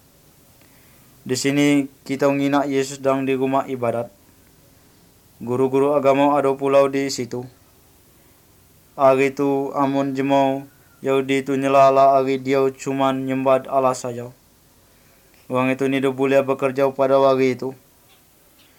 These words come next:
Di rumah ibadat tu ada seorang dia lumpuh sebelah tangan. Guru-guru agama tu merhatikan Yesus. Kalau dia meradui jemau itu. Orang itu hendak nyalakan Yesus karena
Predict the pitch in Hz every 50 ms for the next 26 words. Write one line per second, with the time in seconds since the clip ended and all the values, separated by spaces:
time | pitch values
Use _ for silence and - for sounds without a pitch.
0 | _ _ _ _ _ _ - 123 127 127 127 131 135 139 139 139 139 131 143 139
1 | 139 139 135 - 143 139 135 147 135 135 135 135 - 143 131 139 143 139 139 139
2 | 131 139 139 139 135 135 139 139 139 131 135 135 135 135 139 - 139 131 131 131
3 | 131 - 127 123 123 123 117 117 120 123 127 - _ _ _ _ _ _ _ _
4 | _ _ _ _ _ _ _ _ _ _ _ _ _ _ _ _ _ _ _ _
5 | _ 120 123 127 131 127 127 135 135 135 139 143 131 139 139 143 143 139 135 147
6 | 143 139 139 139 139 139 131 135 135 135 139 139 131 127 123 120 - 123 123 123
7 | - - - _ _ _ _ _ _ _ _ _ _ _ _ _ _ _ _ _
8 | _ _ _ _ _ _ _ _ _ _ - 127 135 135 135 139 135 139 143 143
9 | 139 143 139 139 135 139 143 139 135 135 135 139 139 135 131 135 135 135 135 127
10 | 127 123 117 131 123 123 123 - _ _ _ _ _ _ _ _ _ _ _ _
11 | _ _ _ _ _ _ _ _ _ _ _ _ _ 131 131 131 135 135 143 139
12 | 139 139 139 143 143 143 139 139 143 143 139 143 143 143 139 139 139 143 139 135
13 | - - - 139 139 135 139 135